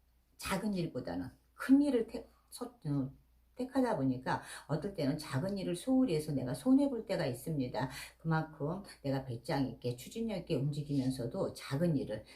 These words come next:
놓치지 말고 잘 추진해서 움직이셨으면 좋겠습니다. 아, 우선 스물두 살 우리 용띠분들, 어, 스물두 살 용띠분들 또 나라에 부름받고 군대에 가 계신 분들도 있겠고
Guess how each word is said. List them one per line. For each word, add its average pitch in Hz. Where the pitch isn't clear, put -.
놓치지 170
말고 131
잘 -
추진해서 208
움직이셨으면 131
좋겠습니다. 120
아, 156
우선 170
스물두 262
살 117
우리 147
용띠분들, 147
어, 147
스물두 254
살 196
용띠분들 143
또 131
나라에 135
부름받고 175
군대에 165
가 151
계신 147
분들도 127
있겠고 117